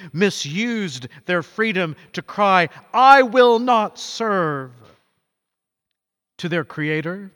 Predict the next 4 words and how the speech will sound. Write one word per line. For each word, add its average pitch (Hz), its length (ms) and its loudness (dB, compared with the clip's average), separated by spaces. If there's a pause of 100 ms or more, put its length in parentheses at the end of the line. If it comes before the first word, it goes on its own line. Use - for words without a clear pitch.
(1600)
and 180 160 -6
fell 190 260 0
from 175 240 -12
grace. 135 640 -10